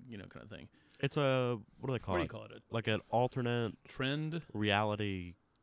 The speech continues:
Speaker 2: simulator thing. There's some acronym for it.
Speaker 1: Okay, so I guess some kind of game thing, basically. You're gonna do these challenges. You watch a video. And part of the watching the video thing, and then, like, you, then you spear blood on the,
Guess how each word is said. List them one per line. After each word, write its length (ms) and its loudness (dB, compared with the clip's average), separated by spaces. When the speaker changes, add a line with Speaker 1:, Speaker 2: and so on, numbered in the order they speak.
Speaker 2:
simulator 560 -2
thing. 220 -2
There's 140 0
some 140 2
acronym 640 0
for 260 -4
it. 60 -6
Speaker 1:
Okay, 200 -8
so 100 -8
I 40 -6
guess 160 2
some 140 -6
kind 160 4
of 80 0
game 260 4
thing, 160 -4
basically. 320 -4
You're 80 -2
gonna 140 0
do 120 2
these 140 0
challenges. 480 -2
You 100 0
watch 220 4
a 60 -2
video. 500 0
And 100 -6
part 140 2
of 20 -6
the 60 -2
watching 360 2
the 80 6
video 460 4
thing, 500 -2
and 100 2
then, 120 4
like, 160 2
you, 240 -2
then 180 -4
you 60 -2
spear 280 0
blood 300 2
on 160 -2
the, 140 -4